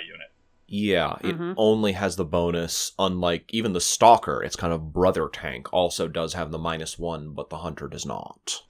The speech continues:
Speaker 1: Exactly. So you add that in with the rerolls, and I mean, it's, it's kinda nice. The big reason that I like the tank. So actually, before we even go into why I like it, why did it suck? I mean, why, why all of a sudden are the Hunters good and they, they sucked previously?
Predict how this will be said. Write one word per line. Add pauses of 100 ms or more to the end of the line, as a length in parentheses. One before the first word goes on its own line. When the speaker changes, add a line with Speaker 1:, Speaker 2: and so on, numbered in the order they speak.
(180)
Speaker 1:
Exactly.
So (260)
you
add
that
in
with
the
rerolls,
and
I
mean,
it's,
it's
kinda
nice.
The
big
reason
that
I
like
the
tank. (340)
So
actually,
before
we
even
go
into
why
I
like
it, (140)
why
did
it
suck?
I
mean,
why,
why
all
of
a
sudden
are
the
Hunters
good
and
they, (100)
they
sucked
previously?